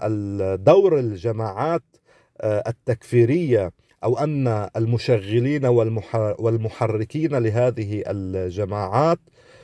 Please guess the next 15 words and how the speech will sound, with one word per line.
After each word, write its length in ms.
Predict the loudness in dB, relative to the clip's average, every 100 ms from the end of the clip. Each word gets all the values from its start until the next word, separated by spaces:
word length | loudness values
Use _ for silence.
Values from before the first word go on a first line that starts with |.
| _ -10
آه، 880 | 0 2 2 2 0 -2 -2 -2 -2
هو 300 | -2 0 0
فقط 400 | 2 0 0 -2
في 220 | -2 -4 -2
مقابل، 880 | -2 -2 2 2 2 0 -2 -6 -16 _ _ _
آه، 360 | -6 -4 -4 -4
الإخوان 440 | -6 -2 0 2
المسلمين 560 | 0 -4 -6 -6 -4 -2
هو 200 | 0 0
مجاف 500 | 0 0 0 0 -2
للحقيقة. 1700 | -2 -2 -2 -2 -2 -2 -4 -12 _ _ -2 -2 0 -2 -2 -2
أينما 440 | 0 0 0 -2 -4 _ _ _ _ _ _ _ _ _
تجد 460 | 4 4 2 -2 -8 -12
أمريكا 760 | -4 0 0 2 0 -2 -8 -8 -12 -4
وإسرائيل، 1300 | 0 2 0 -4 -4 0 2 2 0 -2 -2 -4